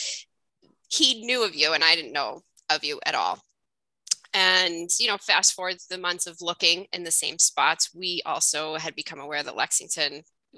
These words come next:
was a spot that would make sense and that had, would have demand. And so I kept looking at spots, and the realtor kept being like, "Oh, there was somebody just in here looking at these same spots." So we knew it was a race.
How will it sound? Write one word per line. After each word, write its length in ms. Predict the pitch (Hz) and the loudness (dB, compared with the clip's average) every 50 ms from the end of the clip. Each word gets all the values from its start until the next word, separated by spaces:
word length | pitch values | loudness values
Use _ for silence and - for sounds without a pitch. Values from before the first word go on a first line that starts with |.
| _ _ | _ _
was 220 | - 147 - - | -12 -10 -8 -2
a 40 | - | 2
spot 420 | - - - - 110 90 - - | 2 2 4 2 0 0 0 0
that 120 | - - - - - 180 | -4 -4 -4 -6 -18 _
would 200 | 175 170 - - | -10 -10 -8 -8
make 200 | - - - - | -10 -8 0 2
sense 480 | - - - 113 123 151 170 - - - | 4 4 4 4 2 0 0 -2 -2 -2
and 160 | 123 131 139 | -2 -6 -8
that 160 | 120 - - | -8 -8 -6
had, 300 | - - 107 - 165 _ _ _ - | -2 -2 -2 -2 -4 _ _ _ -12
would 180 | 170 156 156 | -12 -10 -6
have 180 | - 160 - - | -4 -4 -4 -6
demand. 540 | - 147 131 - 110 107 117 139 196 - - - - - - - - - - _ _ - | -6 -12 -10 -6 -4 -4 -4 0 -2 -2 -2 -4 -10 -12 -10 -10 -10 -10 -14 _ _ -2
And 200 | - 196 220 214 | 0 0 2 2
so 500 | - - - 185 190 185 185 190 175 - - _ _ _ _ _ - | 4 4 4 6 4 2 2 -2 -4 -6 -12 _ _ _ _ _ -6
I 80 | 190 196 | -6 -4
kept 300 | - 240 240 - - - | -4 -6 -6 -6 -2 -4
looking 260 | 233 - 240 208 - | -4 -2 0 2 2
at 100 | - - | 2 4
spots, 440 | - - - 262 294 311 - - 190 | 2 2 2 4 2 2 2 0 -4
and 260 | 185 190 185 175 160 _ _ _ _ _ _ _ | -6 -8 -10 -12 -14 _ _ _ _ _ _ _
the 300 | - 185 180 170 160 151 170 | -8 -4 -2 -2 -2 -2 -2
realtor 440 | 180 226 233 240 220 - - 170 | 0 0 0 0 -2 -2 -4 -4
kept 200 | - - 160 - - | -4 -4 -8 -8 -8
being 100 | 156 156 | -10 -6
like, 140 | 151 147 - - | -6 -6 -2 -2
"Oh, 200 | - 233 247 185 | -2 -2 0 -2
there 120 | 151 139 147 | -4 -4 0
was 100 | 165 - | 2 2
somebody 320 | - 254 311 285 262 214 | 2 2 -2 -6 -8 -6
just 300 | - - 214 - - - | -4 -2 -2 0 0 0
in 140 | 233 269 254 | -2 -4 -2
here 420 | 233 214 180 175 170 165 190 - _ - | -2 0 0 0 0 -2 -4 -6 _ -6
looking 300 | - 190 - - 170 160 | -6 -4 -4 -2 -4 -4
at 100 | 165 - | -4 -4
these 220 | - 175 202 - - | -8 -8 -4 -4 -2
same 260 | - 127 135 165 202 | -2 -2 -4 -4 0
spots." 720 | - - - - 302 339 226 135 123 - - - - - - _ - - - - - - - - - | -2 0 0 2 2 4 4 4 2 0 -2 -4 -4 -4 -4 _ -20 -20 -18 -18 -18 -18 -18 -8 2
So 220 | - - - 202 202 | 4 4 4 4 2
we 160 | 202 226 233 | -2 -2 0
knew 160 | 269 311 359 | 0 0 0
it 40 | 285 | 0
was 120 | 277 277 214 | 0 -2 0
a 60 | 202 | 4
race. 500 | 190 180 143 - - - - - - | 4 4 4 6 4 2 2 0 -2